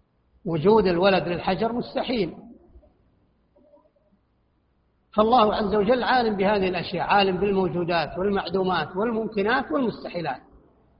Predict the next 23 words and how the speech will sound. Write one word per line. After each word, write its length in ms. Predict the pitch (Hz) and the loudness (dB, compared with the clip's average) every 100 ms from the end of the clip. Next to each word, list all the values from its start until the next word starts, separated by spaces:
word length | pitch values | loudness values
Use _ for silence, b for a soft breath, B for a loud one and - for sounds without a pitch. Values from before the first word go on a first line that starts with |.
| _ | _
وإحاطته 840 | 208 120 208 233 214 - 180 214 | -2 0 2 4 6 4 2 2
بذلك 520 | 202 190 233 220 202 190 | 2 2 2 2 0 -2
علما، 720 | 180 214 196 175 160 139 - - _ _ _ _ _ _ - | -2 0 0 0 -4 -6 -12 -18 _ _ _ _ _ _ -2
فعلم 580 | 180 170 240 233 214 202 | 2 4 4 2 0 2
ما 240 | 208 208 | 2 2
كان 640 | 196 208 233 247 254 269 285 - | 0 0 2 2 2 0 -4 -6
وما 260 | 240 202 165 | 0 0 0
يكون، 400 | 147 123 - - - _ _ | -2 -6 -10 -12 -16 _ _
ما 260 | 190 196 185 | 0 0 0
كان 540 | - 240 233 254 285 - - - - - - _ _ _ _ _ _ _ _ _ _ _ _ _ _ _ - | 2 4 6 4 0 -4 -16 -20 -20 -20 -20 _ _ _ _ _ _ _ _ _ _ _ _ _ _ _ 0
ووجد 440 | 185 208 170 156 - - - - - | 4 4 2 -2 -8 -18 -20 -20 -4
وما 280 | 226 196 233 | 0 4 4
يكون 380 | 220 214 269 233 | 4 2 0 0
في 100 | 214 | 0
المستقبل، 580 | 202 - - 180 - - - - - | 0 -2 -4 -4 -6 -16 -20 -20 -6
ما 200 | 202 202 | 0 2
كان 300 | 185 240 233 | 2 0 2
الآن 460 | 208 196 202 175 135 - - | 2 2 0 -2 -4 -12 -4
ووجد 520 | 170 208 208 254 - - - _ _ _ | 0 2 2 -2 -6 -20 -20 _ _ _
وما 280 | 202 208 208 | 2 4 4
يكون 420 | 196 - 226 202 | 2 2 2 4
في 80 | 170 | 2
المستقبل، 560 | 175 - - 180 123 | -2 -4 -6 -8 -10